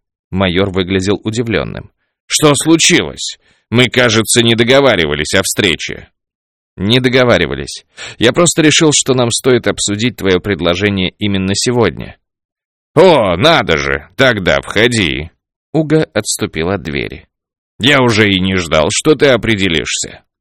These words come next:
Луис с дежурной улыбкой перешагнул через порог и впервые оказался в доме Уго. Стандартная отельная вилла, она мало чем отличалась от жилища самого Санчеса,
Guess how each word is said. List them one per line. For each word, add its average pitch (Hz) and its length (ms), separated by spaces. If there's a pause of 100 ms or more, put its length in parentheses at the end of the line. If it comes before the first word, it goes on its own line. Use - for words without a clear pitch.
(580)
Луис 170 340 (160)
с 101 220
дежурной 139 460
улыбкой 107 540
перешагнул 120 680
через 82 420
порог 185 360 (300)
и 107 120
впервые 160 480
оказался 127 640
в 113 60
доме 98 380
Уго. 87 440 (640)
Стандартная 117 720
отельная 80 460
вилла, 131 460 (260)
она 196 200
мало 202 280
чем 175 220
отличалась 123 680
от 98 100
жилища 104 520
самого 113 480
Санчеса, 92 840